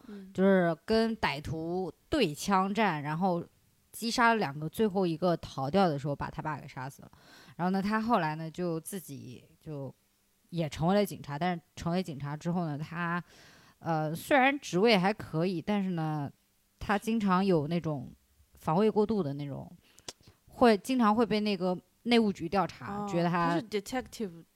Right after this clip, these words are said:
Speaker 2: 对，他
Speaker 1: 嗯。
Speaker 2: detective，因为他配枪嘛，
Speaker 1: 嗯。
Speaker 2: 所以他经常击杀那个犯人，所以呢，那个内务局觉得他就是蓄意，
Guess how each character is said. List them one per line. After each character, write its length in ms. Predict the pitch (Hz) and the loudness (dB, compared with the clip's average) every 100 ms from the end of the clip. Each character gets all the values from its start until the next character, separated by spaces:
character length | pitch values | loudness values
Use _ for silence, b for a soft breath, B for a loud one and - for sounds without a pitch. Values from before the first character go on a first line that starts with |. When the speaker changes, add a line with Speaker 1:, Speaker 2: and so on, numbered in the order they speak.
| - | 0
Speaker 2:
对， 220 | 175 151 | 2 2
他 200 | 175 190 | -2 -4
Speaker 1:
嗯。 80 | 180 | -4
Speaker 2:
detective， 460 | 160 175 165 165 | -6 -4 -6 -6
因 120 | 160 | -4
为 60 | 190 | -2
他 100 | 202 | 0
配 100 | 208 | -2
枪 260 | 190 190 190 | -2 -4 -2
嘛， 160 | 175 | -4
Speaker 1:
嗯。 100 | 143 | -4
Speaker 2:
所 80 | 190 | -2
以 40 | 185 | 0
他 100 | 208 | 0
经 180 | 226 | -4
常 220 | 214 180 190 | -4 -4 -4
击 220 | - 208 | -6 -6
杀 260 | 220 233 214 | -2 0 0
那 200 | 233 190 | 0 -4
个 200 | 147 143 | -6 -8
犯 300 | - 220 170 | -2 0 0
人， 160 | 139 160 B B B B | -4 -12 B B B B
所 180 | - | 0
以 120 | 185 175 | 0 0
呢， 160 | 170 | -2
那 140 | 175 170 | -4 -6
个 100 | 180 | -4
内 140 | 226 | -2
务 120 | 202 | -2
局 180 | 160 165 | -4 -8
觉 200 | 151 156 | -6 -6
得 100 | 160 | -6
他 160 | 160 165 | -6 -8
就 120 | 170 | -8
是 180 | 165 139 | -8 -10
蓄 240 | - 202 | -10 -8
意， 300 | 185 185 131 | -8 -8 -12